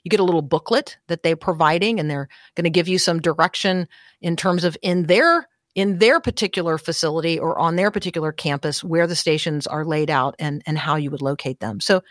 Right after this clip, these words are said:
just encourage you to, um, check that out. You may have to go to a Catholic church in order to, um, have this experience,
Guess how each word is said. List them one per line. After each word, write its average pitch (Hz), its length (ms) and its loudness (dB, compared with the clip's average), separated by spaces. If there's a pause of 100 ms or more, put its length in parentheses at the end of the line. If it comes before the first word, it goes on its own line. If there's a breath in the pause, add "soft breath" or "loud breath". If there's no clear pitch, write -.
just - 120 2
encourage 190 440 2
you 117 140 -2
to, 160 340 -2 (520 soft breath)
um, 165 300 0
check - 260 0
that 170 140 6
out. - 300 2 (280)
You 233 100 2
may 277 100 8
have 330 120 4
to 302 60 -2
go 240 160 6
to 254 80 2
a 208 60 2
Catholic 202 420 0
church 262 340 -2
in 196 180 -2
order 190 320 0
to, 202 520 0
um, 180 180 0
have 185 240 0
this 196 140 -6
experience, 220 640 -2